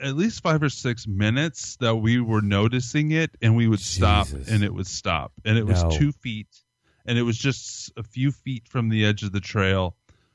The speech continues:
Speaker 1: a couple yards maybe, but we couldn't see it, and it wasn't an animal in my mind because we were trying to scare it off.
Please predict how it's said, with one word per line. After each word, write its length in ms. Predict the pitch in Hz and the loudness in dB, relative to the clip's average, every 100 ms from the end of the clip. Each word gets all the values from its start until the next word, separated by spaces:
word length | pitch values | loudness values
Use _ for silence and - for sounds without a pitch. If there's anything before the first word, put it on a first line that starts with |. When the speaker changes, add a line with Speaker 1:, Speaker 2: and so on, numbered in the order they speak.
| _ _ _ _ _ _ - | _ _ _ _ _ _ -12
Speaker 1:
a 160 | 120 | -10
couple 260 | 113 127 127 | -2 0 2
yards 400 | 113 104 101 98 | 4 4 2 -2
maybe, 260 | 101 95 92 | -4 -2 -2
but 160 | 104 | -2
we 180 | 104 110 | 0 -2
couldn't 360 | - 139 123 101 | 0 -2 -2 -6
see 380 | - 117 120 | -10 -4 -2
it, 240 | 135 110 - - | -2 -4 -10 -2
and 300 | 123 120 113 _ _ _ _ _ _ _ _ _ _ _ _ _ | 0 0 -6 _ _ _ _ _ _ _ _ _ _ _ _ _
it 180 | 147 139 | -2 -2
wasn't 880 | - 127 131 165 202 190 196 - - - - - _ - | -2 -2 2 2 0 -2 -6 -8 -16 -18 -20 -20 _ -8
an 200 | 123 120 | -8 -4
animal 480 | 131 139 165 170 170 | -2 0 2 0 0
in 220 | 131 120 | -2 -2
my 300 | 113 110 127 | 0 0 0
mind 460 | 151 175 190 190 - | 0 0 0 -2 -6
because 360 | 135 - 147 127 | -10 -2 -2 -2
we 140 | 156 | -4
were 140 | 160 | -2
trying 540 | 156 - - 156 165 156 | -2 -4 -2 2 2 2
to 80 | 131 | -2
scare 360 | - 117 104 | -4 -2 0
it 80 | 95 | 0
off. 240 | 87 73 | -2 -6